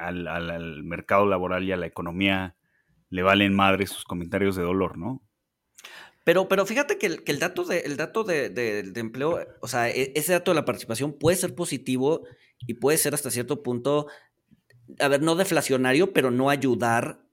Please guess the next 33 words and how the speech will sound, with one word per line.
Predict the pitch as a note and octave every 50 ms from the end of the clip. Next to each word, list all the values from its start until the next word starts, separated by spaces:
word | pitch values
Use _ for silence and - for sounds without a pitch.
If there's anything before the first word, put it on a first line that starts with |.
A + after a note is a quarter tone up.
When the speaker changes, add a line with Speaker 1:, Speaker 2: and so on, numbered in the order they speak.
| _ _ _ -
Speaker 2:
o | - A2+
sea, | - A#2+ -
puede | - C3 C3+ C#3+
ayudar | C#3+ B2+ B2 A2 A#2 A#2 C3+
a | B2+
que | - A#2
la | A2
inflación | G#2+ - G#2+ G#2 - A2+ A2+ B2 B2 E2 G#2+ G#2+
no | A2 A2 A2+
se | - -
potencialice. | - - A2+ B2 B2+ A2 A2+ A#2+ C#3 F#3 G#3 E3 B2+
¿Por | - A2+ -
qué? | - E3+ G3+ - - - - - - - _
Porque | - A#2 B2 C3 B2+
tienes | B2+ C#3 C#3 D3 D3+ D3 - - - - _ _ _
más | - B2 C3 C3 C3+ D3 D#3+ D3+ -
gente, | - F3 E3 D#3 C#3+ C3 - C3 B2+ C3+ D3+ - -
en | A2 A#2
es-, | G#2+ G#2 - F#2+
o | G2+ F2+ F2
sea, | - G#2+
más | G2+ G#2+ A#2 -
gente | - C3+ B2+ B2+ C3
entrando | A#2 A#2+ B2+ B2 B2
al | B2+ B2
mercado | A#2 B2 B2 B2 B2
laboral, | B2+ B2+ C3 B2 A#2 B2+ D3+ - - _ -
en | - A2
este | A2 A2 A#2+ A#2
sentido, | A2 A2 A2 A2+ A2+ A2
más | A2 A2+ A#2 A#2
gente | - B2 A#2 A2+ A#2
persiguiendo, | - - F#2+ G2 - G2 F#2+ G#2 A2 A2 A2 G#2+ A2+ A2+ G#2 -